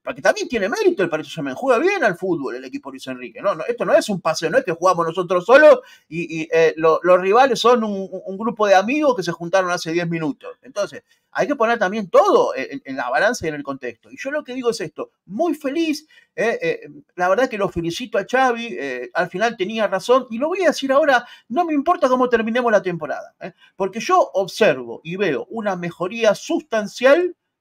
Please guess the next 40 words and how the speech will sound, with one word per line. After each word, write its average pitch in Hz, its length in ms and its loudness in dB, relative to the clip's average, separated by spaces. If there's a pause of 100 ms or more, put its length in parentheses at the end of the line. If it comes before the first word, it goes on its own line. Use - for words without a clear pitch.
(100)
en 190 160 -2
el 202 160 4
Barça 269 460 4
desde 165 240 -4
que 165 180 -12
Xavi 240 220 2
anunció 180 320 -4
que 170 80 -8
el - 60 -10
treinta 175 240 -4
de 151 80 0
junio 151 240 -10
se 131 120 -14
marchaba, 104 440 -10 (160)
¿eh? 214 140 -8 (260)
Entonces, 160 360 -4 (280)
tenía - 260 -12
razón 370 240 -4
el 349 80 -2
entrenador 311 440 -2
y 311 60 -4
punto. 311 600 -6
Como 220 180 -4
cuando 240 480 0
en 233 120 -6
su 254 140 -6
momento 262 640 -2
el 185 140 -6
equipo 254 300 -2
no 349 120 2
jugaba 294 400 4
nada, 202 380 4
y 175 60 -6
yo 254 100 0
acá 269 220 2
lo 294 100 2
decía 254 640 2
en 175 180 -8
voz 196 220 -8
alta, 175 400 2